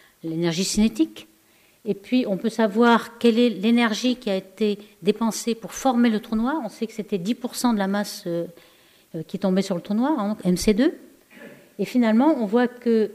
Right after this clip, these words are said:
euh, l'énergie qui, qui a été déployée par le trou noir au cours de la vie de la galaxie est quatre-vingts fois plus grande que l'énergie de liaison de la galaxie.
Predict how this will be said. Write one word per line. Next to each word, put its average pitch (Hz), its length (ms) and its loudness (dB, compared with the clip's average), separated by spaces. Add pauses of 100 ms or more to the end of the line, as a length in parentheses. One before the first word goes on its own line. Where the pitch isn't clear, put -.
euh, 180 300 0
l'énergie 214 760 0
qui, 185 520 -10
qui 196 100 -10
a - 20 -6
été 185 220 -8
déployée 226 560 -2
par 196 160 -6
le 170 60 -8
trou - 160 -12
noir 240 240 -2
au 196 40 -4
cours 277 240 -2
de 208 60 0
la 202 80 2
vie 226 120 -4
de 202 60 -4
la 185 80 -4
galaxie 170 380 -6 (640)
est 208 80 -8
quatre-vingts 277 520 2
fois - 220 6
plus 311 400 -2
grande 294 420 4 (140)
que 220 100 2
l'énergie 214 480 2
de 190 60 -4
liaison 220 320 2
de 262 60 2
la 214 80 0
galaxie. 214 440 -6